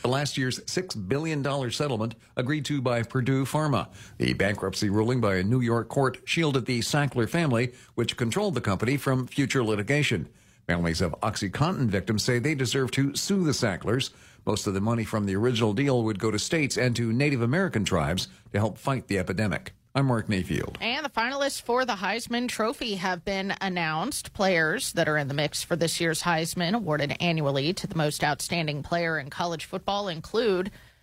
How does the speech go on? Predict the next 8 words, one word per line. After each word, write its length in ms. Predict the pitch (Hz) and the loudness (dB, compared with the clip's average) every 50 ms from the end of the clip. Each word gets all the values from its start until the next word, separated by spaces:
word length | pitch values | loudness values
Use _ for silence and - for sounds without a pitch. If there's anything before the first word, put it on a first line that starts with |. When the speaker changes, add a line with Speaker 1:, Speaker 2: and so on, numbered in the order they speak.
| _ _ _ _ _ _ _ _ _ - | _ _ _ _ _ _ _ _ _ -2
Speaker 2:
Oregon 480 | 196 233 254 226 214 190 180 143 143 | 0 0 2 0 0 -2 -4 -6 -6
quarterback 680 | 147 - - 170 160 143 - - 127 95 87 - - - | -8 -6 -4 -2 -2 -2 -2 -2 -2 -4 -4 -6 -6 -2
Bo 200 | 175 180 180 180 | 0 0 0 0
Nix, 540 | 180 175 165 135 - - - - - - - - 147 | -2 -2 -4 -4 -4 -6 -8 -8 -8 -8 -10 -10 -6
Washington 800 | 135 165 175 180 220 247 - - 208 196 175 - - 175 143 135 | -2 0 0 0 0 -2 -4 -4 -4 -4 -4 -4 -6 -6 -6 -8
quarterback 600 | - - 165 151 151 156 143 156 143 151 156 - - | -8 -6 -4 -4 -4 -2 -2 -4 -4 -4 -6 -6 -6
Michael 300 | 165 147 143 - - - | -6 -6 -6 -8 -10 -12
Penix, 580 | - - - 220 214 202 196 196 - - - | -10 -6 -4 -2 -2 -2 -4 -6 -10 -12 -14